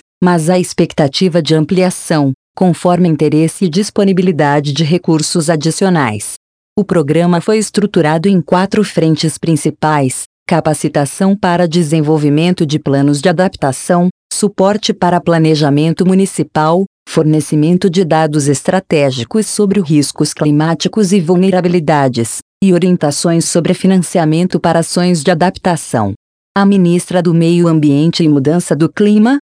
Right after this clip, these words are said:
Marina Silva, informou que o programa contará com um investimento inicial de quinze milhões de reais, provenientes do Fundo Verde para o Clima. Os recursos serão destinados à elaboração de planejamentos municipais que integrem medidas de adaptação climática,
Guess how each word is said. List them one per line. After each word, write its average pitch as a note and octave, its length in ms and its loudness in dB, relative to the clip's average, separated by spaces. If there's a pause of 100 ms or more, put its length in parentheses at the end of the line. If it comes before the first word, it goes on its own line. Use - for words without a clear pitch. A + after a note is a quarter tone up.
(160)
Marina E3 440 2
Silva, E3+ 540 0 (220)
informou F3+ 540 2
que E3 120 -4
o D3+ 40 2
programa E3+ 540 0
contará D#3+ 480 0
com F#3 180 0
um F3+ 160 2
investimento D#3+ 760 0
inicial E3 520 2
de D#3+ 160 0
quinze A3+ 400 2
milhões D3 560 2
de F3+ 80 2
reais, D#3 540 0 (240)
provenientes F3 800 0
do C#3 120 0
Fundo E3+ 420 0
Verde D#3+ 360 0
para D#3+ 220 0
o D#3 60 -2
Clima. B2 440 0 (440)
Os G3 140 0
recursos F#3+ 640 -2
serão E3 340 -2
destinados D#3+ 880 0
à E3 60 2
elaboração D3+ 720 0
de C#3+ 120 -2
planejamentos D#3+ 920 0
municipais F#3+ 800 0
que - 120 -4
integrem F3 460 2
medidas D3+ 560 2
de F#3 80 2
adaptação E3+ 720 -2
climática, D3+ 800 0